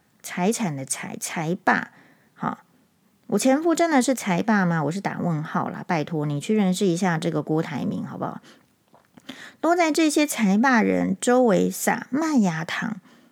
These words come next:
用甜言蜜语哄夸，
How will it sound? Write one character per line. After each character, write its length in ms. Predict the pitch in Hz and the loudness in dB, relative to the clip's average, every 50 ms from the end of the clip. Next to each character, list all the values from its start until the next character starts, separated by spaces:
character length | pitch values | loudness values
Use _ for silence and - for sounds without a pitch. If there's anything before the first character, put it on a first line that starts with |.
| _ _ _ | _ _ _
用 300 | - 269 311 277 226 214 - _ _ | 0 2 4 6 6 4 2 _ _
甜 400 | - - - 196 196 208 226 233 | -8 0 2 4 6 6 8 6
言 180 | 233 214 208 | 6 6 6
蜜 200 | 214 233 247 247 | 6 8 8 8
语 180 | 220 180 165 180 | 6 6 4 2
哄 240 | 190 - - - 208 - - | 2 0 -2 -2 -2 -4 -8
夸， 480 | - - - 185 180 175 175 175 180 | -10 -6 -2 0 0 2 0 0 -4